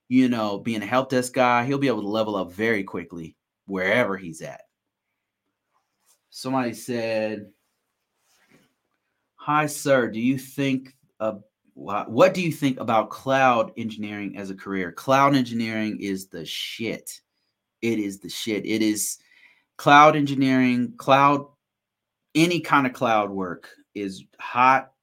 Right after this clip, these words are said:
as hell right now. And I thought foolishly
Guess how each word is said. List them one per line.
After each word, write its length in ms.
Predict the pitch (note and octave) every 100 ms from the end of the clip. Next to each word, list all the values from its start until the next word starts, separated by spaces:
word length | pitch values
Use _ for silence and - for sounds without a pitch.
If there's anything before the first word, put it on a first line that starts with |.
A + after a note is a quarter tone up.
| -
as 140 | F#2+
hell 320 | - - C3+
right 200 | A2+ G2+
now. 260 | G2+ G2 F#2
And 80 | -
I 260 | A2+ D3+ D3
thought 480 | - A2+ G2+ G2 - _ _ _ _ _ _ _ _ _ _ _ _ _ _ _ -
foolishly 760 | - C3+ B2 A#2 G#2 G2 F#2